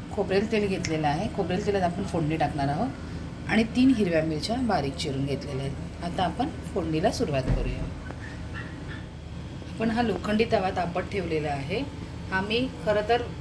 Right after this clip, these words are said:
पालेभाज्यांसाठी आणि भाकरीसाठीच यूज करते. आता आपण याच्यामध्ये हे तेल टाकून घेऊया. आज आपण ही भाजी खोबरेल तेलामध्ये बनवणार आहोत.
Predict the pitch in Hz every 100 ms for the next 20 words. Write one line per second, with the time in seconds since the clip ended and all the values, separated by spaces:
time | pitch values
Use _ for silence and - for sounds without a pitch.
0 | - 190 170 190 208 190 208 208 214 202
1 | 240 269 - - 214 247 185 180 196 202
2 | 202 220 185 180 165 - 160 139 175 -
3 | - - - - 190 220 233 240 214 226
4 | 233 220 247 - - - - - 220 -
5 | 214 233 220 208 214 190 160 175 - -
6 | - - 196 208 208 220 220 233 208 185
7 | 196 294 - - - 202 175 208 240 233
8 | 214 214 202 175 160 160 156 156 208